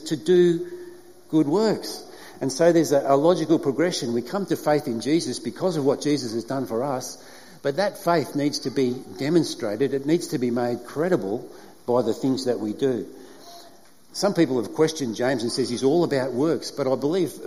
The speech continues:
uh, the same emphasis you see there in some of the things that Paul says. The actions that flow from faith in Jesus are not the things that make ex-, us acceptable to God. Um, Jesus alone could do that, and he did that through his death and resurrection.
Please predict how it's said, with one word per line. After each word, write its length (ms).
uh, 160
the 160
same 320
emphasis 420
you 80
see 220
there 280
in 180
some 220
of 80
the 80
things 260
that 160
Paul 220
says. 440
The 180
actions 440
that 160
flow 360
from 240
faith 300
in 120
Jesus 500
are 140
not 320
the 80
things 280
that 120
make 220
ex-, 240
us 160
acceptable 500
to 80
God. 480
Um, 320
Jesus 340
alone 320
could 160
do 160
that, 200
and 80
he 80
did 180
that 160
through 160
his 100
death 200
and 100
resurrection. 680